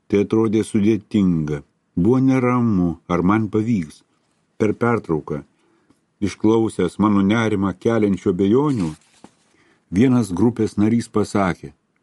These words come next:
„Tau reikia tik nepakelti pirmos taurelės ir išbūti blaiviam vieną dieną.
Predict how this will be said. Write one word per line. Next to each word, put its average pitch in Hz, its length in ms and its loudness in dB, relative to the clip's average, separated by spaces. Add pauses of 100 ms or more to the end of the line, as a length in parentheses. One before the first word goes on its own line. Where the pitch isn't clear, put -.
(680)
„Tau 101 180 0
reikia 117 300 0
tik - 240 -8
nepakelti 98 760 -2
pirmos 92 420 0
taurelės 92 720 -2 (540)
ir 90 100 0
išbūti 95 520 0
blaiviam 101 560 2
vieną 123 440 2 (180)
dieną. 78 500 -2